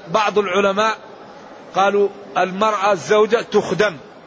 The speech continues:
فإن كانت شريفة فيؤتى لها بخادمين، وإن كانت ليست بشريفة يكتفى لها بخادم واحد. هذا عند المالكية، أن المرأة يجب على زوجها أن يقوم عليها،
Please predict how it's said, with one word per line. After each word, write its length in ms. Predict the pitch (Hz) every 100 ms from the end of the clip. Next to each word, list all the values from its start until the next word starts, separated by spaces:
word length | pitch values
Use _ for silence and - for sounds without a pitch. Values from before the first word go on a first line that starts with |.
| - - - - - - -
فإن 200 | 170 196
كانت 380 | 185 226 220 202
شريفة 480 | - 202 226 196 214
فيؤتى 580 | 165 190 190 170 208 208
لها 240 | 190 196
بخادمين، 720 | 180 175 190 185 170 180 196 139 - - - - - - - - - - -
وإن 220 | 156 180
كانت 400 | 170 214 196 147
ليست 440 | 170 208 190 175 165
بشريفة 600 | 196 - 190 214 190 226 - -
يكتفى 580 | - 190 - 196 165 185
لها 240 | 180 175 180
بخادم 640 | 160 - 180 156 160 156
واحد. 300 | 147 131 - - - - - - - - - - - - - - - - - 123 117 - -
هذا 220 | 147 165 156
عند 220 | 139 151
المالكية، 720 | 147 156 151 127 - 147 151 - - - - - -
أن 160 | 147 151
المرأة 320 | 151 170 165
يجب 340 | 151 160 156
على 220 | 139 151 147
زوجها 440 | 156 180 185 185
أن 80 | 165
يقوم 380 | 175 170 180 147
عليها، 360 | 156 170 120